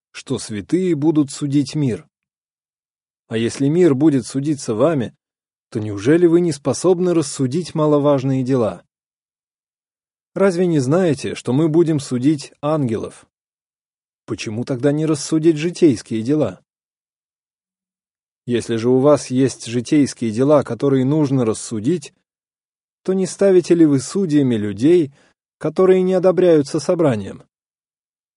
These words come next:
Говорю, чтобы пристыдить вас. Неужели нет среди вас ни одного мудрого,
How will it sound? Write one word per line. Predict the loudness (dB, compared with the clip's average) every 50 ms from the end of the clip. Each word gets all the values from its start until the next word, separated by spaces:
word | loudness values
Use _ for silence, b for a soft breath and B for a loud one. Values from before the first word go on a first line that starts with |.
| _ _ _ _ _ _
Говорю, | -8 -2 0 2 2 2 4 6 6 4 4
чтобы | 4 0 0 2 2 0
пристыдить | 0 2 0 -2 -2 0 -2 -2 -2 0 2 0 0 0 -2
вас. | -6 -6 -6 -6 -8 -10 -16 -20 _ _ _ _ _ _ _ _ _ _ _ _ _ _ _ _ _ _ _ _ _ _ _
Неужели | -2 0 0 0 4 4 6 6 6 4
нет | 2 2 2 2 0 -2
среди | -2 -2 -2 -2 0 0 0
вас | 2 2 0 0 0 -2 -2
ни | -2 0
одного | 0 0 0 0 0 2 2 2
мудрого, | 2 2 2 0 0 0 0 -2 -4 -6 -10 -16